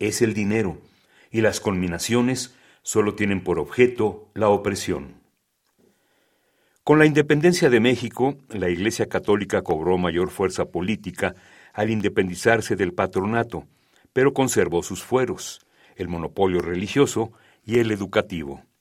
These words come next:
En mil ochocientos treinta y tres emprendió la primera reforma liberal,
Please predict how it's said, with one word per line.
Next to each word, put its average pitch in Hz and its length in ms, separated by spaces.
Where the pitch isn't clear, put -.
En 127 160
mil 180 180
ochocientos 120 600
treinta 110 340
y 82 80
tres 110 380
emprendió 87 480
la 101 160
primera 87 400
reforma 85 460
liberal, 92 500